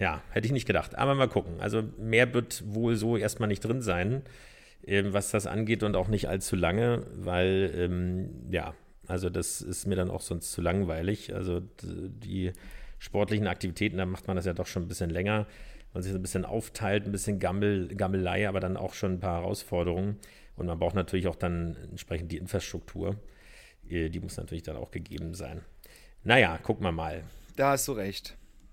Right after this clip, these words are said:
Speaker 1: So, was haben wir noch? Da sind wir alle mehr oder weniger mit aufgewachsen, einige immer noch.
Speaker 2: Mm,
Speaker 1: Oder
Speaker 2: ja.
Speaker 1: eben auch gar nicht. Äh,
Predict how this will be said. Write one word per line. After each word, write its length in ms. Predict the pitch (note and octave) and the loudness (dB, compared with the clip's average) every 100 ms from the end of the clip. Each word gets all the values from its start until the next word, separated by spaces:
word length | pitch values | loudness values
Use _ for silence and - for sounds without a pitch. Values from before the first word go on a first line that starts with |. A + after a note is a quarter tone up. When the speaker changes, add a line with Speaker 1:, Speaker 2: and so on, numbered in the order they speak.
| - - - - - - | -20 -20 -20 -20 -20 -6
Speaker 1:
So, 360 | G2 A2 F#2 - | 2 4 4 2
was 240 | F2+ - | 0 2
haben 100 | B2 | 2
wir 100 | A#2 | 2
noch? 300 | A2 A2+ - - - - - - - - - - - - - - - - - - - - - | 4 2 0 -12 -16 -18 -18 -18 -18 -18 -20 -20 -20 -20 -20 -18 -14 -14 -12 -14 -14 -20 -8
Da 140 | - F#2+ | -2 0
sind 220 | A#2+ A#2 | 0 2
wir 100 | F#2+ | 2
alle 340 | A2 B2+ C#3 C3 | 4 4 2 2
mehr 160 | A2 | 2
oder 140 | A2+ G#2+ | 4 2
weniger 280 | A2+ A2 | 2 2
mit 100 | G#2+ | 2
aufgewachsen, 800 | G2 A2 - B2+ A#2+ - D#3 F3 - | 0 -2 -2 0 0 -2 -4 -4 -2
einige 340 | F#3+ G3 G2+ | 0 2 2
immer 220 | F2 B2+ C#3 | 2 2 2
noch. 300 | C#3+ - - - - D#3 B2+ - - - | 0 -4 -12 -6 -6 -6 -8 -10 -12 -6
Speaker 2:
Mm, 120 | D#3 D3 | 0 4
Speaker 1:
Oder 80 | B2+ | 8
Speaker 2:
ja. 380 | G#2+ F#2+ A2 | 10 10 8
Speaker 1:
eben 120 | G2+ G2+ | 6 4
auch 200 | F2 - | 2 0
gar 240 | F2 G2+ | 2 2
nicht. 340 | F3 F3+ - | 2 0 -4
Äh, 380 | - A2 G#2+ G#2+ | -2 0 2 2